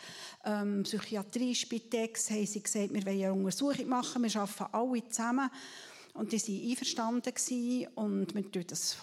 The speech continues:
auswerten auch. Und die Krankenkasse hat gesagt, „Gut, dann müsst ihr nicht immer, äh, extra beantragen, wenn ihr ein gutes Resultat liefert.“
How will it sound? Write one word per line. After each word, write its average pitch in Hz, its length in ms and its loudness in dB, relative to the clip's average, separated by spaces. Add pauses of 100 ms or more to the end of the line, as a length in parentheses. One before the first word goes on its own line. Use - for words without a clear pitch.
(160)
auswerten 262 640 0
auch. 254 460 4
Und 190 340 2
die - 480 -10
Krankenkasse 208 720 -2
hat 196 100 -4
gesagt, 202 280 -6
„Gut, 294 220 2
dann 254 100 2
müsst 220 240 2
ihr 214 60 4
nicht 226 120 4
immer, 254 320 6
äh, - 220 0 (120)
extra - 340 -2
beantragen, 247 880 2
wenn 226 180 2
ihr - 40 -2
ein 220 200 2
gutes 233 320 2
Resultat 208 600 0
liefert.“ 240 460 0